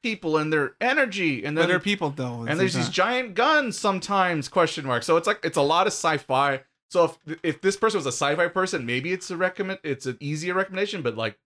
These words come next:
Speaker 1: that's kind of a big maybe if and or maybe. Uh, so that's why I think Tomo-chan be my number one, just 'cause it's an easy, 'cause, like, most people went through high school and remember those shenanigans.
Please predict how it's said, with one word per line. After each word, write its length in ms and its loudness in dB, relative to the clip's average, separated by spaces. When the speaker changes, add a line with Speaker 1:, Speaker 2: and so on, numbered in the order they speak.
Speaker 1:
that's 160 -2
kind 200 -4
of 60 -6
a 40 -14
big 220 -6
maybe 420 -2
if 300 0
and 300 -2
or 200 -2
maybe. 440 -10
Uh, 320 2
so 180 -4
that's 220 0
why 100 2
I 40 0
think 180 -6
Tomo-chan 420 0
be 80 -2
my 120 0
number 200 -2
one, 140 -2
just 180 -8
'cause 140 -4
it's 160 -10
an 100 -14
easy, 260 -8
'cause, 180 -4
like, 140 -4
most 360 2
people 260 4
went 180 0
through 140 -4
high 140 0
school 380 -4
and 120 -4
remember 400 -2
those 160 -4
shenanigans. 680 -4